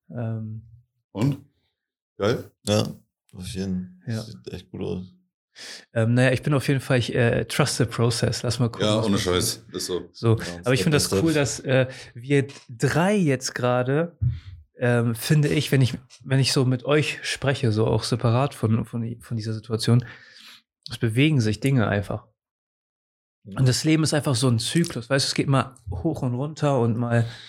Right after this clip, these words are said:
Speaker 1: äh, es gibt einfach so Ups und Downs. Ich hab das Gefühl, so gerade sind so, ist so Up angesagt, weißt du?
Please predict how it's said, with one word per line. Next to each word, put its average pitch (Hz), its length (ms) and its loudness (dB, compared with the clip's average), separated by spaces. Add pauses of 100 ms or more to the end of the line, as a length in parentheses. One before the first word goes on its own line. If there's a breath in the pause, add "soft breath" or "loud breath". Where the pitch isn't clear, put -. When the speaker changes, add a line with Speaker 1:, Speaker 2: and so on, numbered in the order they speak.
(360 loud breath)
Speaker 1:
äh, 113 380 2 (520)
es - 120 -12
gibt - 160 -10
einfach 131 180 0
so 123 160 2
Ups - 220 -2
und 123 120 2
Downs. 139 240 2
Ich 120 80 2
hab 139 100 2
das 127 140 0
Gefühl, 147 240 2
so 131 140 2
gerade 131 400 2
sind 120 200 0
so, - 420 -2
ist - 160 -10
so 127 180 -10
Up 117 280 -2
angesagt, 107 600 2
weißt 127 220 0
du? 175 180 2